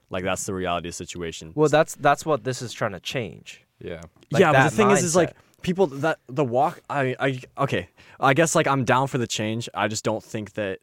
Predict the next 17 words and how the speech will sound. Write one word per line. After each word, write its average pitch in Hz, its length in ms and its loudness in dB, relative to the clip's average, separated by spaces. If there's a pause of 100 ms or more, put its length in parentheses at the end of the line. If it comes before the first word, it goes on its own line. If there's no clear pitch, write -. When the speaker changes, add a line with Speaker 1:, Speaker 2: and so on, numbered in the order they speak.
(120)
Speaker 1:
that 98 240 -2
was 95 140 -6
a - 20 -10
great 95 300 -6
way 98 120 -6
to 92 60 -4
do 90 220 -8
it 92 160 -6
in, 90 340 -10 (220)
at 92 100 -10
Bellingham. 95 540 -6
I 92 80 -6
think 95 240 -10
that 92 160 -10
they 90 100 -8
should 98 220 -8
have 92 260 -8